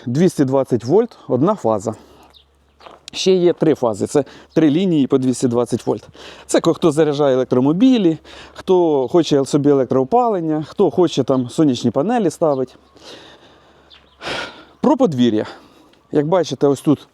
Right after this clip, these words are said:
здоровезна, га-, гарнюча груша. І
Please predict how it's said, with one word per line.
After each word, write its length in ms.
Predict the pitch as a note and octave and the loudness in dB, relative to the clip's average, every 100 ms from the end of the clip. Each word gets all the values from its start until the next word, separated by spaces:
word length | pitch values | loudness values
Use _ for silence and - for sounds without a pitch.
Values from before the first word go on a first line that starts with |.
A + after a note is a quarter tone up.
| - - - | -20 -20 -10
здоровезна, 1000 | A2+ A2+ G#3 A3 G3 E3 C3 A2 A2 G#2 - - | -4 0 2 2 0 0 0 -2 -4 -4 -10 -18
га-, 460 | A2+ B2 E3 F3 | -8 -2 0 0
гарнюча 540 | C3 F3 G3 F3+ - A#2+ | -2 -2 0 -2 0 -2
груша. 520 | D3+ E3+ D3 F3 A3+ _ _ _ _ - - - - _ - | 0 0 0 -2 -4 _ _ _ _ -20 -20 -20 -20 _ 2
І 260 | A#3+ C#4 | 4 4